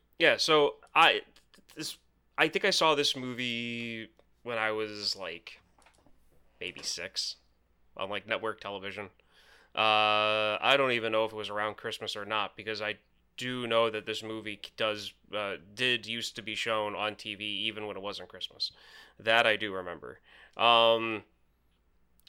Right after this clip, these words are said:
but I've always enjoyed it. I've always found it funny. Uh, the combination of, like, stupid humor, slaps-, uh, um, and slapstick humor with it. Uh, I've always enjoyed it. That's pretty much my history with it and what I think. Um,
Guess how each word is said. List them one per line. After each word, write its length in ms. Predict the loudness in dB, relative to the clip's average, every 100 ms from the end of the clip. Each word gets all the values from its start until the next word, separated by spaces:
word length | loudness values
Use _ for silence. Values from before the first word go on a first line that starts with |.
| -6
but 140 | 2
I've 120 | 4 6
always 260 | 4 2
enjoyed 320 | 0 0 2
it. 120 | 2 2
I've 140 | 2
always 240 | 2 0 0
found 240 | 0 0
it 80 | -4
funny. 400 | -6 -6 -6 -8 _ -20 _
Uh, 220 | 2 2
the 80 | 2
combination 720 | 2 2 2 4 2 2 -2
of, 100 | -2
like, 160 | -2 0
stupid 440 | 0 -2 -6 -8
humor, 340 | -6 -6 -4 -2
slaps-, 560 | -2 -2 -2 -2 -4 -6
uh, 220 | -4 -2 -4
um, 340 | -4 -4 -6 -12 -20 _
and 160 | -4 -2
slapstick 560 | -2 -2 -4 -6 -8
humor 320 | -10 -10 -10 -10
with 240 | -12 -8
it. 160 | -10 -10 _ -20 -20 _ 2
Uh, 600 | 4 6 8 6 4 2
I've 100 | 0
always 220 | 2 2 2
enjoyed 300 | 2 4 2
it. 140 | -2 _ _ _ _
That's 140 | 0 2
pretty 160 | 2
much 200 | 2 4
my 80 | 2
history 380 | 2 0 0 0
with 180 | -2 -2
it 160 | -6 -6
and 80 | -6
what 120 | -4
I 80 | -2
think. 340 | -4 -10 -10 _ _ -20 _ 6
Um, 600 | 8 10 6 2 -2